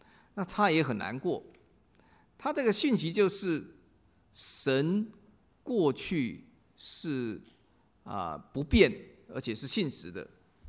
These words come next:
将来也是不变，信实的，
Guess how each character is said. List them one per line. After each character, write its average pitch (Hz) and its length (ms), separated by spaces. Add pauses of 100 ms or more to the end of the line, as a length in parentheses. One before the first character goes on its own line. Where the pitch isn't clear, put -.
(260)
将 262 360
来 156 420
也 131 160
是 - 100
不 175 160
变， 185 300 (300)
信 226 320
实 113 200
的， 120 220